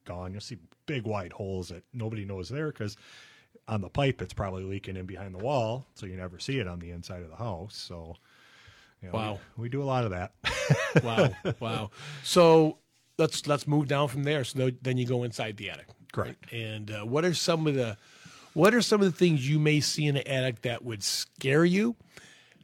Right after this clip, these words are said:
Speaker 2: And what are some of the things you would see in an attic that might scare someone else, but not so much you?
Speaker 1: So,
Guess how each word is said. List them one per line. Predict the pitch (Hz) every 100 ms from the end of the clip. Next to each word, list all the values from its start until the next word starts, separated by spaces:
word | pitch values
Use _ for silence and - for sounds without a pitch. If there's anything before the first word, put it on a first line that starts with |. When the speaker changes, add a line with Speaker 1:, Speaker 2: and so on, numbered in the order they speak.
| -
Speaker 2:
And | 147 127
what | 139 160
are | 180
some | - 165
of | 156
the |
things | - 151 131
you | 139
would | 127
see | 143
in | 135
an | 117 135
attic | 135 120
that | 120
might | 123 123
scare | - 131
someone | 110 127 117 104
else, | 107
but | - 98
not | 104 -
so | 107
much | 90 - 104
you? | 80 - _ _ -
Speaker 1:
So, | - 139 127 110